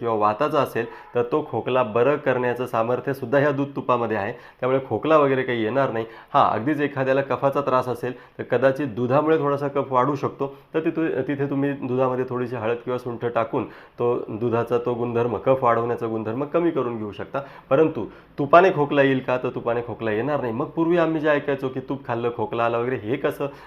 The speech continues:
तर बघा, तुपामध्ये काही तळलेलं खाल्लं, तेलामध्ये काही तळलेलं खाल्लं, तर कदाचित तेलकट खाल्ल्यामुळे वगैरे थोडासा घसा खराब होणं, खवखवणं आणि मग खोकला येणं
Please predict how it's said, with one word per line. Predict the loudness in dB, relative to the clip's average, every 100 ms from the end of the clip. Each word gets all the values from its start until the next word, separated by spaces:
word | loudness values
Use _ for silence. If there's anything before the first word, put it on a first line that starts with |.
| -4
तर | 0
बघा, | 2 0 -2 -14 -20 -20 -4
तुपामध्ये | 0 6 6 4 2
काही | -2 -2 -4 -4 2
तळलेलं | 6 8 6 4 2 0
खाल्लं, | -8 -8 -10 -12 -6 2
तेलामध्ये | 4 6 6 4
काही | 2 0 2
तळलेलं | 2 4 4 2 0
खाल्लं, | 0 0 0
तर | -2 0
कदाचित | 0 -2 -2 -4 -4 -2
तेलकट | -2 -2 -4 -4
खाल्ल्यामुळे | -6 0 0 2 2
वगैरे | 2 0 -4
थोडासा | -4 -4 -4
घसा | -6 -6 -6
खराब | 2 4
होणं, | 4 -2 -4 -4
खवखवणं | -4 0 -2 -2 -8 -12 -2
आणि | 2
मग | 2 2
खोकला | -2 0 0
येणं | 0